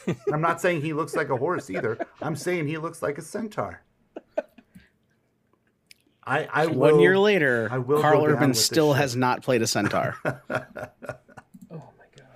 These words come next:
Speaker 1: Yeah, we had some, we had some discussions about, uh, title,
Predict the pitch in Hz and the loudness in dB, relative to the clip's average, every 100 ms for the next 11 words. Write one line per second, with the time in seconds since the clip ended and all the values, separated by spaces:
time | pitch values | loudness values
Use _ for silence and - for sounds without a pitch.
0 | _ _ _ _ - 139 131 113 127 196 | _ _ _ _ -8 -4 -4 -6 -8 -6
1 | 196 196 170 165 156 156 - - 123 117 | -6 -4 -2 -2 -4 -12 -16 -10 -8 -8
2 | 110 107 101 _ _ _ _ _ _ _ | -10 -12 -16 _ _ _ _ _ _ _
3 | _ _ _ _ _ _ _ - 156 - | _ _ _ _ _ _ _ -8 -6 -6
4 | 202 202 - 135 135 170 139 131 123 123 | -8 -8 -6 -6 -6 -8 -2 0 0 -2
5 | 120 117 117 - 120 123 139 117 | -4 -4 -8 -6 -4 -2 -2 -4